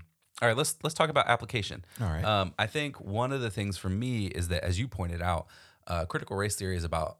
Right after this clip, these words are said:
Speaker 1: analyzing how the law is founded in white supremacy
Speaker 2: Yes.
Speaker 1: because of how the law evolved in this country.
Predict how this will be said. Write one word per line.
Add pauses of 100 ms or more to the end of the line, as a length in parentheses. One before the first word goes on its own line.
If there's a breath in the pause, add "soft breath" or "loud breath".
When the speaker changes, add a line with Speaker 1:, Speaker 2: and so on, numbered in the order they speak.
Speaker 1:
analyzing
how
the
law (100)
is
founded
in
white
supremacy
Speaker 2:
Yes.
Speaker 1:
because
of
how
the
law (120)
evolved
in
this
country.